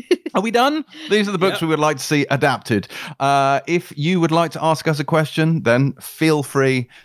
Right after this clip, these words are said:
Speaker 1: to send it to us via D M on Twitter at Pilot T V Mag, and we will do our best to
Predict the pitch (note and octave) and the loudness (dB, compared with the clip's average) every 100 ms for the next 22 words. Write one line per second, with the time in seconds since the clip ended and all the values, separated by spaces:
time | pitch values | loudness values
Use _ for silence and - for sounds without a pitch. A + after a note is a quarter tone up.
0 | - F3 D#3+ - F3 D3 B2+ C3 A#2 G#2+ | 0 0 2 0 0 0 0 0 0 -2
1 | A#2+ D3 F#3 D3+ A2+ - - A2+ F#3 F3 | -6 -2 0 2 0 -4 -10 -4 0 2
2 | C#3+ G2+ G2+ - G3 F#3 - B2+ A#2 B2 | 2 0 -2 0 0 2 0 -2 0 -2
3 | - D3 C#3 - - A#2+ A#2+ B2 - - | -2 -4 -4 -10 -2 0 2 0 -4 -2
4 | A2 A#2 - G#2 G#2 G2 F2+ F#2 - - | 2 2 2 2 2 2 0 -4 -8 -20
5 | - G2 G2+ G#2 G2+ A#2+ B2+ A#2 F#2+ G#2 | -8 -2 2 2 0 0 0 2 0 -2
6 | G2+ - - - G2 | -4 -6 0 2 2